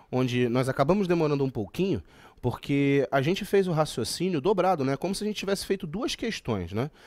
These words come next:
Na verdade, quatro com letras A e B, né? Então,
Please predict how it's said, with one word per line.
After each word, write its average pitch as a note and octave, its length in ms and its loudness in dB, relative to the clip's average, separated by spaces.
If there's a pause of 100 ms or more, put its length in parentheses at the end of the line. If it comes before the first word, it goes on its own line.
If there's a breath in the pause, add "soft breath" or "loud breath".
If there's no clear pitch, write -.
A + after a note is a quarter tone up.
(140)
Na D3+ 100 2
verdade, G#3 260 2
quatro A3 340 0
com G3+ 120 2
letras F#3 300 2
A E3+ 80 4
e E3+ 60 2
B, G#2+ 260 0
né? G#2+ 200 -2 (360 loud breath)
Então, F3 260 0